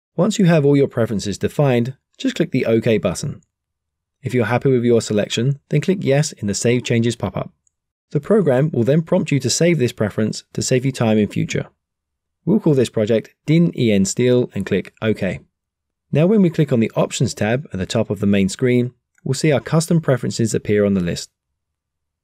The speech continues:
We can quickly change to another preference just by clicking the title, or we can edit the preference again by clicking the Edit Preferences tab.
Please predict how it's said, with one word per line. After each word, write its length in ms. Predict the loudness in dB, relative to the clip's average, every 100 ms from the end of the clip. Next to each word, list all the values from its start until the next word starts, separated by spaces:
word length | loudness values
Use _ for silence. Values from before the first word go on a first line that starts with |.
| -6
We 100 | -4
can 140 | -2
quickly 280 | -2 -2 -2
change 340 | 0 0 0 0
to 80 |
another 300 | 0 2 2
preference 500 | 0 -2 -2 -2 -4 -10 _ -6
just 180 | -4
by 100 | -2
clicking 320 | -2 -2 -2 -4
the 60 |
title, 520 | -4 -2 -2 -4 -8 _ _ _
or 300 | 0 2 2 -2 _ _
we 100 | -8
can 200 | -6 -4
edit 220 | 0 0
the 80 | -2
preference 400 | -2 -2 -2 -6
again 380 | -2 0 2 0 _ _ -10
by 100 | -6
clicking 360 | -4 -2 0
the 240 | 0 0 -4 _ -4
Edit 260 | -2 -2
Preferences 460 | -2 -2 -2 -2 -4
tab. 280 | -4 -6